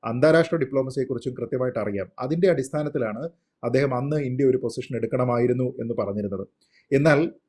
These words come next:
തന്റെ എല്ലാ പരിചയത്തിന്റെയും പുറത്ത് താൻ പറഞ്ഞിരുന്ന ആ ഒരു പ്രസ്താവന ഇപ്പോ അദ്ദേഹം തിരുത്തിയിരിക്കുകയാണ്. എന്ന് വെച്ചാൽ, തന്നെക്കാൾ മികച്ച നയതന്ത്രജ്ഞനാണ് നരേന്ദ്രമോദിയെന്നും തന്നെക്കാൾ അല്ലെങ്കിൽ തന്റെ പ്രതീക്ഷയേക്കാൾ അതിനെ കവച്ചു വെക്കുന്ന രീതിയിലത്തേക്കുള്ള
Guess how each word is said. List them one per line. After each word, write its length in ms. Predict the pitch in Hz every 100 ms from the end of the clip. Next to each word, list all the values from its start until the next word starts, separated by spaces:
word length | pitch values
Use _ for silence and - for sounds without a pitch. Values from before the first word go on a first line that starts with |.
| 123
തന്റെ 200 | 131 170
എല്ലാ 320 | 135 123 170
പരിചയത്തിന്റെയും 680 | 180 139 131 147 147 151 139
പുറത്ത് 300 | 127 127 131
താൻ 240 | 123 131
പറഞ്ഞിരുന്ന 580 | 123 113 120 104 123 165 - _ -
ആ 120 | 131
ഒരു 180 | 147 151 147
പ്രസ്താവന 440 | 117 - 127 127
ഇപ്പോ 380 | 123 - 139 98 113
അദ്ദേഹം 300 | 113 120 120
തിരുത്തിയിരിക്കുകയാണ്. 600 | 117 127 117 107 95 82 _ _ _ _ _ _ _ _ 117
എന്ന് 160 | 139
വെച്ചാൽ, 300 | 151 127 156 - 110
തന്നെക്കാൾ 340 | 123 151 160
മികച്ച 340 | 135 123 139
നയതന്ത്രജ്ഞനാണ് 880 | 151 120 127 131 135 131 117 127 131
നരേന്ദ്രമോദിയെന്നും 840 | 113 117 123 117 107 98 110 202 - _ _ - 120
തന്നെക്കാൾ 500 | 131 151 151 180 -
അല്ലെങ്കിൽ 340 | 123 131 135
തന്റെ 140 | 120 135
പ്രതീക്ഷയേക്കാൾ 800 | 120 127 139 151 147 143 107 101
അതിനെ 240 | 117 147
കവച്ചു 340 | 147 120 135
വെക്കുന്ന 260 | 151 147 131
രീതിയിലത്തേക്കുള്ള 840 | 123 123 131 135 131 117 151 202